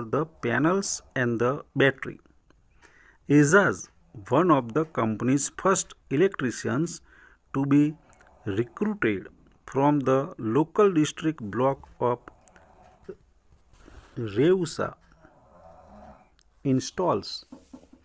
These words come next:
the panel in a southerly direction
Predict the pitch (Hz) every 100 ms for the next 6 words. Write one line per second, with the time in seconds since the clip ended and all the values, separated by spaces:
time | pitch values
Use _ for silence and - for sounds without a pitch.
0 | - 110 101 123 123 - _ _ - 110
1 | 117 135 143 214 _ _ 120 113 113 117
2 | 120 _ _ _ - - - - - 107
3 | 107 127 143 143 143 143 160 - _ _
4 | - 104 110 117 127 - - 123 123 123